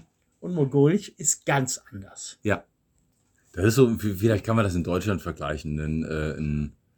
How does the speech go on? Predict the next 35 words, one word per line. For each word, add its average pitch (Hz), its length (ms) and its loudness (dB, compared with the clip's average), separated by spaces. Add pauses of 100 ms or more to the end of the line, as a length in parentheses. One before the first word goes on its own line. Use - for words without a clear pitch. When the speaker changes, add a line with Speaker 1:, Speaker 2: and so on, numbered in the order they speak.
(840)
Speaker 2:
einer 87 200 -2
aus 85 140 -4
dem 78 160 -6
tiefsten 107 440 -6
Bayern 92 440 2
oben 85 460 -2
so 82 120 -4
ein, 80 380 -2
äh, 73 520 -6 (880)
wie 90 60 -6
sagt 87 180 -4
man, 73 120 -6
Fischkörper? 92 680 -4 (1300)
Speaker 1:
Fischkörper 147 460 0
ist, 139 160 -8 (160)
ist - 140 -10
okay. 120 160 0
Speaker 2:
Äh, - 380 -6
Fischkörper. 78 720 -6
Einer 92 220 0
ganz 107 180 2
Speaker 1:
Ich 85 80 -2
hab - 100 6
Speaker 2:
oben 98 60 4
Speaker 1:
da 98 80 8
oben 208 100 6
Speaker 2:
aus 202 100 2
dem 185 100 4
Speaker 1:
gewohnt, 180 200 4
Speaker 2:
Norden. 180 140 2
Speaker 1:
ich 175 40 -2
kann 170 100 0
damit 143 180 -2
leben. 139 320 -2
Speaker 2:
Ja. 85 240 -4